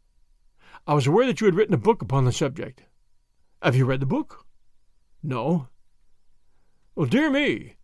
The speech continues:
this becomes more and more difficult for me to understand. You are a connoisseur and collector with a very valuable piece in your collection, and yet you've never troubled to consult the one book which would have told you the real meaning and value of what you held.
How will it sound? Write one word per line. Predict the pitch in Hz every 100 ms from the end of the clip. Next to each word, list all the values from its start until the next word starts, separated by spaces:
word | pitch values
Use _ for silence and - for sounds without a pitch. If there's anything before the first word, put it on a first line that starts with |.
| _
this | - -
becomes | 220 226 113
more | 139 214
and | 214
more | 208
difficult | 151 240 165 151
for | 160
me | 165
to | 185
understand. | 196 185 - 233 185 101 120 - - - _ _
You | - 214 294
are | 240
a | 196
connoisseur | 226 226 - 165 143 160
and | 170
collector | 175 196 151 143
with | 151
a | 147
very | 190 208
valuable | 143 185 208 208
piece | 202 175
in | 156
your | 156
collection, | 131 214 240 - 113 123 _ _ _ _ - -
and | 151
yet | 208 196
you've | 214
never | 196 247 269
troubled | - 139 160
to | 165
consult | - 147 - 220 -
the |
one | 147 190 240
book | 147 147
which | 175 -
would | 175
have | 135
told | 208 208
you | 160
the | 151
real | 156 240 226
meaning | 151 135 170
and | 180
value | 175 214 156
of | 151
what | 180
you | 196
held. | 151 226 104 90